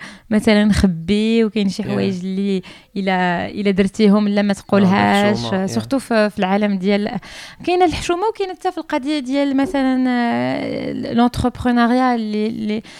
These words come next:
Speaker 1: اللي هو ميدان كي-، كيهم بزاف د الناس ديال المقاولات. بعض المرات كت-، كاين اللي كيخاف انهم ت-، تمشي ليه الفكره،
Speaker 2: Yeah.
Speaker 1: كاين اللي كيقول، آه، لا دابا انا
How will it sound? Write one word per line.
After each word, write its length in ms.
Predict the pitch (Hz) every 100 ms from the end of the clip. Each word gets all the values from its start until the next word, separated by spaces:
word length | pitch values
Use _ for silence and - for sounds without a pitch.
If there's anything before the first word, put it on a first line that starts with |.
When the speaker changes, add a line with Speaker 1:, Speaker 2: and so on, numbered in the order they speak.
| -
Speaker 1:
اللي 140 | - 220
هو 140 | 233
ميدان 420 | 233 226 214 233
كي-، 720 | 233 226 214 202 196 185 - 202
كيهم 420 | - 190 190 190
بزاف 300 | 170 190 180
د 60 |
الناس 320 | 180 226 359 240
ديال 220 | 196 202
المقاولات. 840 | 208 202 202 - 220 240 349 381
بعض 80 | 226
المرات 340 | 247 311 320
كت-، 160 | 320 - - - -
كاين 160 | - 285
اللي 120 | 285
كيخاف 360 | - 262 269 -
انهم 800 | 233 240 233 240 240 233 226
ت-، 340 | 226 - 214 -
تمشي 240 | 233 -
ليه 140 | 240 214
الفكره، 720 | 196 262 - 208 214 220 214
Speaker 2:
Yeah. 40 | - - -
Speaker 1:
كاين 120 | 240 240
اللي 100 | 226
كيقول، 380 | 233 220 226 214
آه، 920 | 214 208 208 208 - - - 113 73
لا 180 | 220 220
دابا 340 | 208 202 -
انا 160 | 220